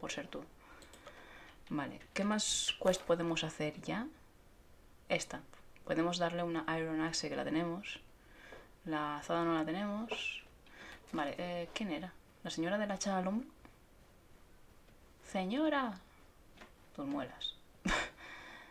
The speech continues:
No sé si me quita energía ir corriendo, creo que no. Señora.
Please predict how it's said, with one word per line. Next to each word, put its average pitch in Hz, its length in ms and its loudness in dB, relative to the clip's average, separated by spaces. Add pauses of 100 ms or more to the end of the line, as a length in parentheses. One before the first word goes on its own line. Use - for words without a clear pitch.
(140)
No 202 80 0
sé 269 80 4
si 269 100 8
me 196 100 6
quita 180 140 0
energía 156 480 2
ir 156 140 -2
corriendo, 151 420 -2
creo 208 160 -2
que 196 80 0
no. 165 140 -2 (2000)
Señora. 214 400 0